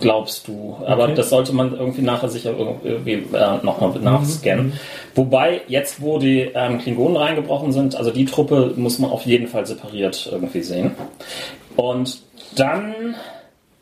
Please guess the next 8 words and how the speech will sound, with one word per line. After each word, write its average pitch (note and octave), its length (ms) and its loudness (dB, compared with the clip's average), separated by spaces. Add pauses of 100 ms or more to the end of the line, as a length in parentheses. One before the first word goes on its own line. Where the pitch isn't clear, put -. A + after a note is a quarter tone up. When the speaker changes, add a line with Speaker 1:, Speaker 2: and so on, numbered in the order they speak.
(680)
Speaker 1:
ja, C3+ 220 2 (220)
geht C3+ 600 -2
das - 300 -8
Scharmützel B2+ 440 -2
mit B2+ 140 -2
den B2+ 120 -2
Klingonen G#2 540 0
los. - 340 -10